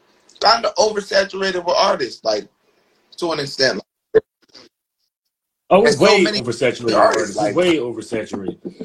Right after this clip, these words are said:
Speaker 2: It's too many artists, and then there's nobody is making, um, cohesive bodies of work anymore.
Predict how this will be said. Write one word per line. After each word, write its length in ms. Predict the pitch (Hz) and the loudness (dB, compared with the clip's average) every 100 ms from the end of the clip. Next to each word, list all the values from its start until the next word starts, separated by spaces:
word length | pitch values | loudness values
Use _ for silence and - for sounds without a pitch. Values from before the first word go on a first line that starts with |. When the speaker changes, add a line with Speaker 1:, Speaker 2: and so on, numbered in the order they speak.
| - _ - - - - - _ _ _ - | -20 _ -16 -16 -16 -18 -20 _ _ _ -6
Speaker 2:
It's 200 | 156 156 | -2 -2
too 180 | - 208 | -2 0
many 300 | 196 147 120 | 2 0 -2
artists, 300 | 123 113 110 | -4 -6 -10
and 120 | 135 | -4
then 160 | 151 151 | -2 0
there's 260 | 147 - - _ _ | -2 -4 -20 _ _
nobody 600 | 131 165 175 170 160 156 | 2 4 6 6 4 0
is 120 | 135 | -2
making, 440 | 151 156 160 151 139 | 0 0 0 -2 -2
um, 460 | 139 139 135 131 | -2 -2 -2 -4
cohesive 680 | 117 151 139 160 165 151 123 | 0 2 4 0 0 -4 0
bodies 420 | 131 143 143 127 | 2 4 2 -2
of 80 | 127 | -2
work 240 | 127 135 117 | -2 -2 -2
anymore. 480 | 131 135 135 117 | -2 -2 -2 -4